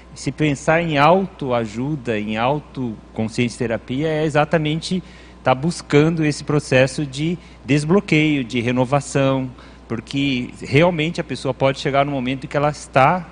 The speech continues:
sentindo que tudo está bloqueado, né? Ela usou uma expressão forte, bloqueio holossomático, né? Mental, psicossoma, energético, soma, todos eles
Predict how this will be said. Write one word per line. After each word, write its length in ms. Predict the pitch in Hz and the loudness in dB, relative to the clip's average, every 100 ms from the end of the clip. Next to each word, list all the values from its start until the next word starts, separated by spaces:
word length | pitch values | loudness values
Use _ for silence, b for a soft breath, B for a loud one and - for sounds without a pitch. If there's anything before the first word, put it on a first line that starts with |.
| - | -16
sentindo 640 | - 143 - 139 139 160 | -8 -6 -4 -4 -4 -6
que 260 | - 190 190 - - b b b - | -8 -8 -8 -14 -20 b b b -4
tudo 200 | 165 185 | -4 0
está 160 | 175 | 2
bloqueado, 540 | 143 131 - 104 - 95 | 4 2 0 -2 -4 -10
né? 200 | 95 113 | -12 -12
Ela 140 | 98 104 | -10 -8
usou 180 | 101 | -6
uma 80 | 117 | -6
expressão 360 | 123 120 - 156 | -6 -8 -8 -6
forte, 380 | - 147 139 107 | -2 -2 -4 -8
bloqueio 420 | 107 - 135 131 | -10 -6 -6 -2
holossomático, 800 | 123 156 131 113 104 95 - - - - 95 | -2 -2 -8 -12 -12 -12 -14 -20 -20 -18 -12
né? 180 | 104 117 - b b b b - | -10 -10 -14 b b b b -8
Mental, 580 | 107 - 120 123 110 | -8 2 4 6 4
psicossoma, 920 | 90 - 107 - 107 - 117 110 104 98 | -2 -10 -10 -6 -8 -4 -2 -2 -4 -4
energético, 720 | 104 104 110 117 113 - 113 | -2 0 2 0 0 -8 -12
soma, 480 | - 139 123 117 | 0 2 2 0
todos 480 | - - 165 180 147 | 0 4 4 4 2
eles 360 | 139 151 156 | 2 2 -4